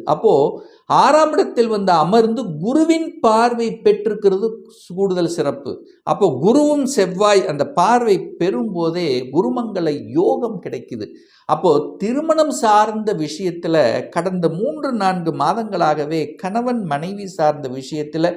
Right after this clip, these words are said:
ஏதாவது ஒரு கருத்து வேறுபாடுகள் உங்களுக்கு வந்திருக்கும், அல்லது சகோதர உறவுகளுக்குள்ள ஒரு நல்ல தன்மை இல்லாமல் இருந்திருக்கக்கூடிய அமைப்பு இருக்கு. அதே சமயத்தில், அஹ், உங்களுக்கு அது கணவன் அல்லது மனைவி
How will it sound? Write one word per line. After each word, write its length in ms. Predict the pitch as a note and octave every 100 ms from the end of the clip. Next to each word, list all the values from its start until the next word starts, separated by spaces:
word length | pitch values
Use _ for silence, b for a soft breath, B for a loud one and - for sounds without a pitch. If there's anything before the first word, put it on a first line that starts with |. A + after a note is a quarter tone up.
| B B B B D3
ஏதாவது 460 | E3+ A3 A#3+ C4 A#3
ஒரு 140 | F3+ E3 -
கருத்து 520 | - A#3 E4 D#4+ B3+ G3
வேறுபாடுகள் 680 | E3+ E3 D3+ C#3+ C#3+ F3
உங்களுக்கு 440 | F3+ D3 C3+ B2 A#2+
வந்திருக்கும், 580 | C3 D#3+ D#3+ D#3+ F3+ F#3 B _
அல்லது 280 | D#3 D#3+ D3 -
சகோதர 640 | F#3+ G3 C4+ D4+ D#4+ D4 C4
உறவுகளுக்குள்ள 840 | E3+ F3 A3 A3 G3 F3 D#3+ D#3+ D#3 D3
ஒரு 180 | C3+ A#2+
நல்ல 440 | B2 D#3+ A3 B3 - -
தன்மை 420 | - E3+ A#3+ C4+ A#3+
இல்லாமல் 580 | E3+ D3+ D#3 D3 D3 B2+ - -
இருந்திருக்கக்கூடிய 840 | C3+ D3+ C#3+ - C3+ B2+ - B2+
அமைப்பு 440 | B2 A2+ D#3+ F3 F3
இருக்கு. 320 | C3+ B2 E3 E3+ E3+ B B B
அதே 240 | C3 F#3+ A#3+
சமயத்தில், 640 | G#3+ F3 E3 D#3+ D#3+ C#3 A#2+ B B _
அஹ், 140 | C3 C3
உங்களுக்கு 480 | D3+ E3 D#3 D#3 - - - _ _ B2+
அது 180 | C3 C3
கணவன் 440 | - E3+ A3+ C4 C4+
அல்லது 240 | G#3 F3 D3+
மனைவி 420 | C#3 D3+ F#3